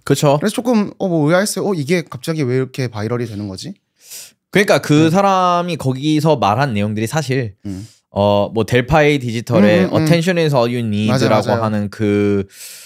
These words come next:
Speaker 1: 어, 리포트, 그
Speaker 2: 그쵸.
Speaker 1: 리서치의 내용도 상당히 많이, 어, 착안을 한 것 같고
Speaker 2: 그쵸.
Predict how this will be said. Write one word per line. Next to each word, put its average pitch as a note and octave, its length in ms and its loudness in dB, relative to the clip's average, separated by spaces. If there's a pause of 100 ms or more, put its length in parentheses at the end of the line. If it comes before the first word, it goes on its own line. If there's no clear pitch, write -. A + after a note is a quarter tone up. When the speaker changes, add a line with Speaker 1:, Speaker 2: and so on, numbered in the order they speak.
(140)
Speaker 1:
어, F#2 360 0
리포트, C3+ 720 2
그 G2+ 280 0
Speaker 2:
그쵸. G2+ 160 0
Speaker 1:
리서치의 A2+ 760 2 (380)
내용도 C3+ 500 2
상당히 G#3+ 380 2
많이, A#2+ 580 0
어, G2+ 340 0
착안을 F#3+ 440 0
한 G#3 100 -2
것 G#3 80 0
같고 B2 280 0
Speaker 2:
그쵸. B2+ 260 -2